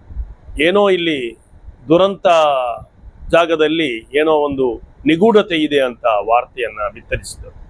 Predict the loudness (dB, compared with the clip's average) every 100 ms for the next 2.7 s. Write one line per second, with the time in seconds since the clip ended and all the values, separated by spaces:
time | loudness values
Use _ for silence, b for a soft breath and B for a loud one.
0 | -20 -20 -20 -20 -20 -20 -20 -20 -8 0
1 | 2 0 -2 -2 0 2 2 2 0 0
2 | -2 0 -2 -4 -6 -16 -20